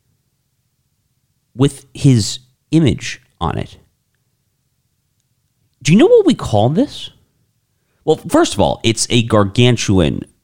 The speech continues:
<laughs> disappointment, and it is cringe as hell.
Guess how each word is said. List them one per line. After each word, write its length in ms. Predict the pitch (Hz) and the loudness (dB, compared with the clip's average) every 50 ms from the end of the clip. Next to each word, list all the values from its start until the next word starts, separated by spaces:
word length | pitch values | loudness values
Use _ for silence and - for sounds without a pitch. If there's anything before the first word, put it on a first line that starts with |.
| _ _ - - | _ _ -8 -6
<laughs> 840 | - 622 - - - - 494 - - - - - - - - - 113 | -6 -6 -6 -8 -8 -10 -10 -12 -16 -20 -20 -20 -20 -20 -18 -10 -2
disappointment, 760 | 117 127 - 95 - 135 127 107 78 65 60 65 60 - - - - | -2 0 0 0 0 0 0 0 0 -2 -4 -4 -6 -8 -10 -10 -4
and 300 | 98 107 104 98 95 - - | 0 2 2 2 0 0 0
it 160 | 104 117 110 | 0 2 4
is 380 | 104 98 90 - - - _ _ _ _ _ _ _ _ - - | 4 2 2 0 -4 -8 _ _ _ _ _ _ _ _ -10 -8
cringe 680 | - - - - - 143 151 170 160 143 131 113 123 | -8 -8 -8 -6 0 2 2 2 4 2 0 0 -2
as 300 | - - 107 92 - - | -2 -2 -2 0 -2 -4
hell. 540 | - - - - 117 - - - - - | -8 -10 -4 -4 -4 -4 -4 -10 -14 -18